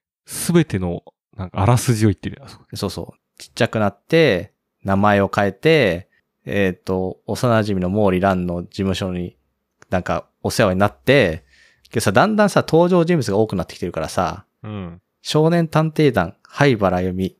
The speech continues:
Speaker 2: 黒の組織。で、あとさ、検察の人たち、なんて言うんだろう。なんかよく、俺もそこまで来るとよくわかんないんだけどさ。
Speaker 1: ね、シーアイエーとか？
Speaker 2: えー、そうそう、シーアイエーの人たち、エフビーアイ、シーアイエー、どっちかだよね。
Speaker 1: エフビーアイか。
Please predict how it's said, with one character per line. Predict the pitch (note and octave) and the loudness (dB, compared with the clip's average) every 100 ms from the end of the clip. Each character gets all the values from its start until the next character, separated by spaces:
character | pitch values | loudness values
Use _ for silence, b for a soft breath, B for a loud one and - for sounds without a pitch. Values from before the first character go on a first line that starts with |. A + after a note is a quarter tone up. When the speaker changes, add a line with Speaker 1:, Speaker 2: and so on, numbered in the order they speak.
| _ | _
Speaker 2:
黒 | - B2+ | 0 0
の | F#2+ | 0
組 | G#2+ | -2
織。 | - - D#2 - _ - | -4 -6 -14 -16 _ -6
で、 | G#2+ | -2
あ | G2 | -2
と | F#2+ | 0
さ、 | G2+ F2+ D#2 _ | 0 0 -2 _
検 | - D#3+ F3+ | -2 -2 0
察 | E3+ E3+ | -2 0
の | D#3 | -2
人 | - | -2
た | - | -8
ち、 | - F2 - | -8 -12 -6
な | G2 B2 | -2 -2
ん | |
て | G2 | 0
言 | |
う | E2 | -4
ん | |
だ | E2+ | -4
ろ | |
う。 | F2 | -2
な | F2+ | 0
ん | |
か | |
よ | F#2+ A#2+ | 0 0
く、 | - | 2
俺 | B2+ G3 | 2 4
も | D#3+ - | 2 0
そ | - D#3+ | -8 -2
こ | G#3+ | 2
ま | A#3+ | 4
で | C3+ | 2
来 | |
る | F#2 | 0
と | F#2 | 0
よ | C3 | 0
く | |
わ | F2 | 0
か | G2+ | -2
ん | |
な | E2+ | -4
い | |
ん | C#2 | -8
だ | |
け | - | -14
ど | |
さ。 | - D#2 - _ _ _ A2 | -14 -14 -14 _ _ _ -10
Speaker 1:
ね、 | G2+ | -8
シ | - B2 | -4 -2
ー | C3 | 0
ア | B2+ | 0
イ | A#2 | -2
エ | |
ー | |
と | - | -4
か？ | - A2 F3+ _ - | -8 -12 -12 _ -8
Speaker 2:
え | G2 F#2+ F#2+ | -4 -2 -2
ー、 | F#2+ | 2
そ | C3 | 2
う | G#2 | 2
そ | G#2 | 0
う、 | F2+ | -2
シ | - F2 | -2 0
ー | |
ア | F2+ | 2
イ | F#2+ | 4
エ | E3 | 2
ー | |
の | F#2 | 2
人 | - | 0
た | F2 | -4
ち、 | - | -2
エ | F#2+ | -2
フ | G#3 A3+ | 0 2
ビ | A#3+ | 2
ー | A#3+ | 4
ア | F#2 | 0
イ、 | - | -2
シ | - | -4
ー | C3 | 0
ア | C#3+ | 0
イ | |
エ | |
ー、 | G2 | 2
ど | C#3 | 0
っ | |
ち | A#2+ | 2
か | |
だ | D3+ | 2
よ | |
ね。 | D#3+ | 2
Speaker 1:
エ | |
フ | |
ビ | D#3 | 2
ー | |
ア | G2+ | 2
イ | |
か。 | G2 - | -2 -14